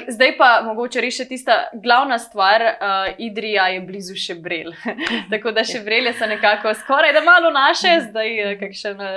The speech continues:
Cerkljan me bo malo grdo pogledal pri temu, ampak, eh, tudi vi ste lepo povezana s Šebreli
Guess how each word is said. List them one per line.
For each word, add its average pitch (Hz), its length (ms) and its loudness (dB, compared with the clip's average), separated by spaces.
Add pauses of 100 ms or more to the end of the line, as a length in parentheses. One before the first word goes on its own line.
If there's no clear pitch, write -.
(240)
Cerkljan 196 520 -8
me 208 100 -14
bo 190 100 -14
malo 180 280 -8
grdo 175 260 -12
pogledal 180 560 -10
pri 226 200 -12
temu, 226 320 0 (380)
ampak, 214 520 0
eh, 185 320 2 (320)
tudi 254 300 -4
vi 220 120 -8
ste 214 260 -2
lepo 190 280 -4
povezana 175 600 -8
s 170 60 -12
Šebreli 180 600 -6